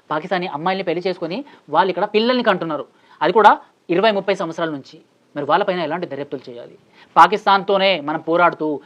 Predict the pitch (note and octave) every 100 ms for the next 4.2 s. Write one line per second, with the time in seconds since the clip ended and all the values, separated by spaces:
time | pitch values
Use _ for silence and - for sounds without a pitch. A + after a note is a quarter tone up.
0 | _ D#3+ E3+ F#3+ G3+ F#3 F3+ F3+ F3 E3+
1 | D#3 F#3+ F#3 F3 D#3 D#3+ E3+ E3+ E3+ D3+
2 | C3+ D3 A3+ - - E3+ G3 A#3 G#3+ G3+
3 | F#3+ - E3+ F3 D#3 C#3+ C#3 C3+ D3 D#3
4 | D#3+